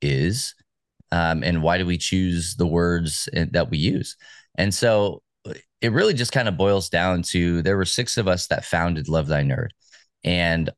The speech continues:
our understanding or experience with the word nerd was always that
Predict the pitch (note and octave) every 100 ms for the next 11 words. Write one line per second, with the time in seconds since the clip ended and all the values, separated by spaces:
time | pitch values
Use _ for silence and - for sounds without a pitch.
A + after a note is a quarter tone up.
0 | - F#2 G#2 G#2+ G#2 F#2 F2 E2+ - -
1 | F#2+ G2+ E2+ D2+ D2 C#2+ E2+ D#2 E2+ -
2 | F#2+ F#2 F2 E2 - D#2 D2 D#2+ D2 E2+
3 | B2 F2+ D#2+ E2 - F2 F2+ F2 D2+ -
4 | D#2 D2